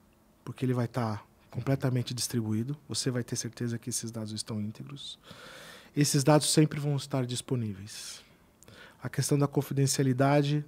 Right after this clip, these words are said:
também é uma questão, óbvio, vai se definir ali do tipo de negócio,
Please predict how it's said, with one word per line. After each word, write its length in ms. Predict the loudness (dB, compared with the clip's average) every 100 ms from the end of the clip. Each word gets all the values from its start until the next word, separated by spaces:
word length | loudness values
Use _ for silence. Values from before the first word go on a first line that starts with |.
| -6
também 400 | -2 2 2 2
é 40 | 2
uma 120 | -2
questão, 400 | -4 -2 -4 -4 -10
óbvio, 320 | -6 -4 -4 -10 -10
vai 180 | 2 4
se 100 | 6
definir 320 | 4 8 8
ali 120 | 8
do 100 | 8
tipo 300 | 6 2 -2
de 100 | 2
negócio, 480 | 4 4 0 -4 -8